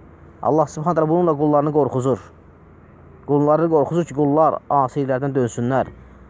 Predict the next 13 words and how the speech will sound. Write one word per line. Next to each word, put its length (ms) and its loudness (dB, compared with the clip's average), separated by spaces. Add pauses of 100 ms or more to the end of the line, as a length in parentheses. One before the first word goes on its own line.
(220)
Rəblərinə 480 0
tərəf 160 0
dönsünlər, 400 -2
peşman 320 0
olsunlar, 400 -2
tövbə 240 0
eləsinlər. 480 -2 (2000)
Ona 140 -2
görə 180 0
sələflərdən 480 2
biri 160 0
deyir 160 2
ki, 180 0